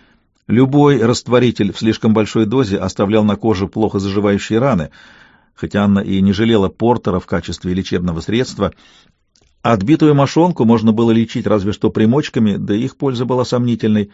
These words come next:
Толпа ухала и кричала в восторге при виде такого зрелища, ибо перед ней было пугало,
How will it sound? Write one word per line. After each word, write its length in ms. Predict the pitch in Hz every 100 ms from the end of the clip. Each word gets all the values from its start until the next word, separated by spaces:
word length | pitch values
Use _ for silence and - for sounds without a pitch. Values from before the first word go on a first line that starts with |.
| _ _ _ _ _ _ _ _ _ _ _ -
Толпа 540 | 117 139 160 151 147 _ -
ухала 540 | 220 226 - 160 147
и 180 | 139 135
кричала 540 | 143 143 - 156 143
в 140 | 131 95
восторге 680 | 131 - - 185 110 78 -
при 200 | 101 101
виде 200 | 110 85
такого 320 | 101 107 95
зрелища, 640 | 98 151 147 101 - 85 - _ _ _ _ _ _ - _
ибо 280 | 120 123 123
перед 260 | 117 123 117
ней 140 | 143
было 240 | 127 127 123 - -
пугало, 520 | 214 165 98 67